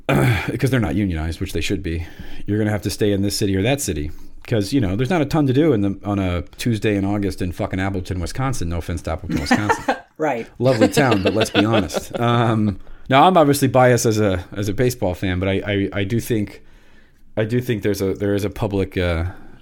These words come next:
Speaker 1: responsibility to not just shut down people's teams.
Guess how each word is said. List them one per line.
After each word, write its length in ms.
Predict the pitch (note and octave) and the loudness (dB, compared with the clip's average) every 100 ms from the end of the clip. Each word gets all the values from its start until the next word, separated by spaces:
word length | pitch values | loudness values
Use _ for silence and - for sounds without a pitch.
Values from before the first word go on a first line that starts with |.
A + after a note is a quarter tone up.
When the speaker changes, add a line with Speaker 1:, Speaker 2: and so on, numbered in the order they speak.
| - G2 | -18 -14
Speaker 1:
responsibility 880 | A#2 G#2+ - G#2 G2 F#2+ F#2+ F2+ | -6 -6 -2 -4 -2 -2 0 0
to 80 | F#2 | -2
not 120 | F2+ | -4
just 240 | E2+ - - - - | -4 -8 -12 -20 -14
shut 280 | - G2+ F2 | -6 -4 -2
down 200 | F#2 E2+ | -4 -4
people's 280 | F#2 F2+ - | -6 -8 -6
teams. 440 | F#2+ F2 E2 | -4 -4 -4